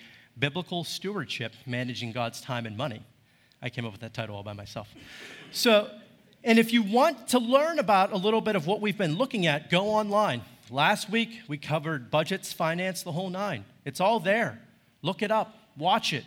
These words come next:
It's helpful. Tomorrow, Monday, in this very room, we're gonna be talking about investments and savings and all that sort of stuff. Why? Because God wants us to manage his resource well.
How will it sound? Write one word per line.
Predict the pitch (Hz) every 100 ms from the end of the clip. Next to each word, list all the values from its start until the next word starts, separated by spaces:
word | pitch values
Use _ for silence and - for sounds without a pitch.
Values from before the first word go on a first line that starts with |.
| -
It's | 147
helpful. | - 170 - - 113 101 _ _ _ _ _ _ _ _ _
Tomorrow, | - 233 240 302 320 170 110 - - _
Monday, | 180 277 247 185 110 -
in | 175 175
this | 214 196
very | 185 269 269
room, | 254 294 247
we're | 139
gonna | 170
be | 190
talking | 190 202 208 208
about | 202 208
investments | 175 127 262 - 185 113 -
and | 139
savings | - 269 311 185 127 110
and | 135
all | 202 277
that | 247
sort | - 185 139
of |
stuff. | - 123 113 _
Why? | 107 113 131 185 294 247 - -
Because | 226 208 214 -
God | 156 151 220 151
wants | 156 -
us | 202 -
to |
manage | 220 127 170 175
his | 196 226 -
resource | 131 - 170 208 - 180
well. | 277 269 120